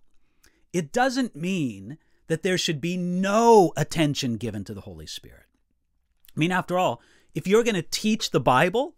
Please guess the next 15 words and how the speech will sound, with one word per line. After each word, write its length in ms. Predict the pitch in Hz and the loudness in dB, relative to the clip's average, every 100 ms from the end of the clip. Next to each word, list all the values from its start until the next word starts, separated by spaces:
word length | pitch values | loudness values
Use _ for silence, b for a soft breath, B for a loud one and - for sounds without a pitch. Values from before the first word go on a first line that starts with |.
| - | -10
you're 100 | 208 | -4
gonna 160 | 262 269 | -2 -2
talk 160 | 180 | -4
about 160 | 170 185 | -4 -2
the 80 | 190 | -2
Holy 180 | 196 | -2
Spirit 420 | 220 - 311 339 - | -6 -6 -6 -8 -8
because 220 | 196 233 | -6 -6
the 60 | 233 | -6
Bible 360 | 277 302 381 | -4 -2 -2
talks 240 | 269 156 - | -4 -6 -6
about 140 | 120 | -10
the 80 | - | -10
Holy 180 | 98 85 | -12 -12
Spirit. 320 | - - - | -16 -18 -20